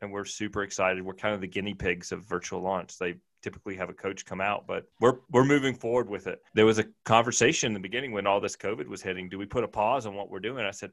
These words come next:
"Absolutely not. If anything, now is the time where it's most important." And it, it, it has also increased the level of communication amongst the team.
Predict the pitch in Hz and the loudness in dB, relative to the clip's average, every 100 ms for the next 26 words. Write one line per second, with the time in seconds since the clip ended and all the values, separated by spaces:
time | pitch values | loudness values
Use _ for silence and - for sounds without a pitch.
0 | _ 117 120 - 110 110 101 95 104 113 | _ -8 -8 -8 -8 -8 -8 -8 -8 -8
1 | - _ _ 95 113 143 120 101 92 101 | -12 _ _ -8 -6 -4 -6 -6 -2 2
2 | 117 117 101 95 - 95 95 95 92 90 | 4 6 4 0 -2 4 6 4 0 -4
3 | - 92 92 92 90 - 95 90 95 - | -4 0 0 0 -10 0 2 2 -4 -14
4 | - 127 131 123 98 _ - 123 - 117 | 2 4 4 2 -12 _ -2 0 0 -2
5 | 117 110 151 165 117 104 - _ _ - | 0 4 4 2 -4 -6 -8 _ _ -2
6 | 123 135 131 - 117 117 117 - - _ | 0 -2 -8 -8 -6 -4 -6 -8 -12 _
7 | _ 101 104 110 113 104 - 104 98 95 | _ -2 2 4 4 2 0 -4 -4 -2
8 | 95 92 - 120 123 127 - 131 - 143 | 0 0 0 -2 0 -2 -6 -12 -6 -6
9 | 147 151 | -6 -10